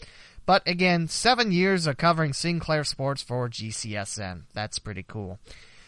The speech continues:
This will be the first game of the year that's not a scrimmage for Sinclair's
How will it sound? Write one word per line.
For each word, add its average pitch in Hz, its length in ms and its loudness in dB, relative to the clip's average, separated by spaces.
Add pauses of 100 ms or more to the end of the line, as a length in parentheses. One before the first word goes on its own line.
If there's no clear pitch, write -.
(440)
This 165 160 4
will 196 80 4
be 196 100 6
the 190 80 8
first 226 340 6
game 220 300 4
of 202 100 2
the 175 80 2
year 202 360 2
that's 143 260 0
not 170 160 2
a 139 40 -2
scrimmage 165 500 0
for 147 160 0
Sinclair's 139 800 0